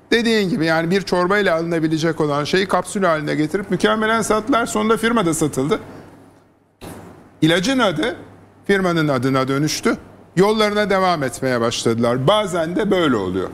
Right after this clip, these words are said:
Yani aslında günlük şeyde Hipokrat'ın zamanından kalmış olan laf, işte Yedikleriniz ilacınız olsun, besinleriniz bir şekilde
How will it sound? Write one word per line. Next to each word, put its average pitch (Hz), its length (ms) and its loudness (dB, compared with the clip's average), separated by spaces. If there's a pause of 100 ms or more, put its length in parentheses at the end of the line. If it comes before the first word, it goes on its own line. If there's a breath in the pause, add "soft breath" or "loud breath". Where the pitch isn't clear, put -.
(160)
Yani 170 340 0
aslında 156 480 0
günlük 165 340 0
şeyde 147 440 0 (320 loud breath)
Hipokrat'ın 170 500 0
zamanından 156 580 2
kalmış 156 380 -2
olan 135 320 0
laf, 185 120 2 (260 loud breath)
işte - 140 0
Yedikleriniz 170 640 0
ilacınız 160 520 0
olsun, 139 440 0
besinleriniz 165 760 0 (200)
bir - 60 0
şekilde 151 520 2